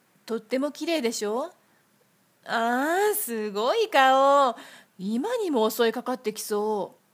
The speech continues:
乳首舐めたい？むしゃぶりつきたいよね。<laughs> でも我慢。今日は見せてあげるだけよ。あらら、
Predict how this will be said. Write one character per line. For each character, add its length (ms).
乳 180
首 280
舐 120
め 120
た 160
い？ 320
む 100
し 140
ゃ 60
ぶ 120
り 100
つ 120
き 120
た 180
い 80
よ 100
ね。 680
<laughs> 540
で 300
も 120
我 40
慢。 460
今 300
日 40
は 120
見 120
せ 120
て 100
あ 120
げ 120
る 80
だ 120
け 100
よ。 320
あ 340
ら 240
ら、 380